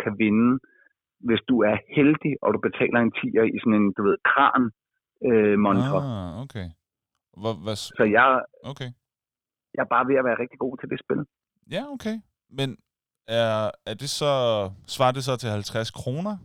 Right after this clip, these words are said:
Speaker 2: som du kan bruge på andre spil, eller hvordan?
Speaker 1: Nej, nej. Tickets, øh, svarer vel til, det ved jeg ikke, ti øre eller sådan noget.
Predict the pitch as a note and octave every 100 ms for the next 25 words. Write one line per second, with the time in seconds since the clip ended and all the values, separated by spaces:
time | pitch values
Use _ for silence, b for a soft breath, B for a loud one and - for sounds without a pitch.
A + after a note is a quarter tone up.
0 | - _ _ - C3 A#2 A2 A2 A2+ A2
1 | D#3 F3 - C#3+ C#3+ C#3 _ A#2 A2+ A2
2 | A2+ B2 B2 _ _ _ _ _ _ _
3 | - G#2 G#2 G2+ G2 - - C#3+ B2+ A#2+
4 | - - - - A#2 A2 G#2+ G#2+ G#2 A2
5 | A2+ A2 - A2+ G#2+ G#2 G2+ G#2+ D2 F#2
6 | - - - - F2 F#2 C#2 C#2+ B1 -
7 | G#2+ -